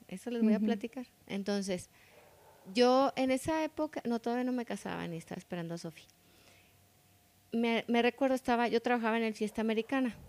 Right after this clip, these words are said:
Speaker 1: en el Hotel Fiesta Americana. Y de repente viene un mesero y me dice, "Oye, Lili, ¿tú te harías alguna cirugía?"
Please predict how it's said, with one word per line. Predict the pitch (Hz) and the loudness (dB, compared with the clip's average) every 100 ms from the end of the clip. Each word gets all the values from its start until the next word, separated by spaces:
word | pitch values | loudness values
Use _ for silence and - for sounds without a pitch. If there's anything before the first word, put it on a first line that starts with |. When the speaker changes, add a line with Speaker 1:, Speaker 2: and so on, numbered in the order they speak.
| - | -8
Speaker 1:
en | 202 | -4
el | 190 | -4
Hotel | 196 208 | -4 -6
Fiesta | 202 208 214 | -6 -8 -6
Americana. | 208 208 220 196 _ _ _ _ _ _ - | -6 -8 -10 -12 _ _ _ _ _ _ -4
Y | 233 | 0
de | 233 | 0
repente | 233 240 240 262 | 0 -2 0 0
viene | 269 262 262 | 2 2 0
un | 262 254 | 0 0
mesero | 254 262 262 208 190 196 _ _ - _ - - - - - | -2 -2 -2 -2 -4 -10 _ _ -20 _ -20 -20 -20 -14 -6
y | |
me | 190 | -4
dice, | 190 226 | -2 -4
"Oye, | 233 277 | -2 0
Lili, | 285 277 277 - - - _ | 0 -2 -4 -8 -20 -20 _
¿tú | 277 | -8
te | - 370 | -2 0
harías | 370 | 0
alguna | 381 359 349 | -2 -2 -4
cirugía?" | 370 339 302 302 247 220 | -4 -4 -4 -4 -4 -4